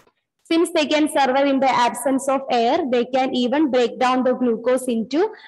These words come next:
alcohol, carbon dioxide, and energy in the absence of oxygen, and hence undergoes the anaerobic respiration. Okay, so yeast are single-celled organisms. Single-celled organism.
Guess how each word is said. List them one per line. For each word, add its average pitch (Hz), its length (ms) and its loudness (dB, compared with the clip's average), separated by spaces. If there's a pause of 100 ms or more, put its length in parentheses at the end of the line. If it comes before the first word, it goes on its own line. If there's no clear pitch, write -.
(120)
alcohol, 247 640 0
carbon 226 420 0
dioxide, 233 540 -2
and 240 160 2
energy 214 540 -2
in 247 100 0
the 220 100 -2
absence 220 520 -2
of 247 180 -2
oxygen, 226 560 -2 (300)
and 254 200 2
hence 320 300 2 (120)
undergoes 214 640 -2
the 370 160 2 (380)
anaerobic 226 680 0
respiration. 202 760 -6 (160)
Okay, 233 480 -4 (100)
so - 720 -2
yeast 277 480 -2
are 262 340 2 (380)
single-celled 277 880 0
organisms. 226 1400 -2 (180)
Single-celled 247 920 0
organism. 220 840 0